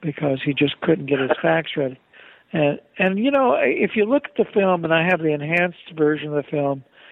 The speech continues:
Speaker 1: in the museum, we can clearly see two independently moving breasts. You can see large hips. You see a mam-, a mammalian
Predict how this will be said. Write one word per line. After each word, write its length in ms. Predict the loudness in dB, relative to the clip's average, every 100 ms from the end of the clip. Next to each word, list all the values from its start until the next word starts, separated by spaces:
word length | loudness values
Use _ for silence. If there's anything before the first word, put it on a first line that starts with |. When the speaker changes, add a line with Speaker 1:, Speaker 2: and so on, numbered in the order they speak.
| -20 -2
Speaker 1:
in 180 | 0 0
the 80 |
museum, 600 | 2 0 2 0 0 -6 -12 _ -20 -20 -14 0
we 140 | 2
can 180 | 2 -2
clearly 640 | -4 2 4 4 4 0 0
see 220 | 0 0 -2 0
two 240 | 2 2 0
independently 720 | 0 0 0 -2 -4 -2 -2
moving 420 | 2 2 0 0
breasts. 380 | 0 0 0 -6 -18 -20 _ -20 _
You 100 | -4
can 140 | -4 -2
see 120 | -2 2
large 460 | 2 2 2 0 -2
hips. 280 | 0 -2 -10 -20 -20 _ -4
You 120 | -4 -4
see 140 | -8 -10 _
a 60 | -10
mam-, 360 | -4 -4 -4 -10 _ -10
a 60 |
mammalian 640 | -2 0 2 2 2 0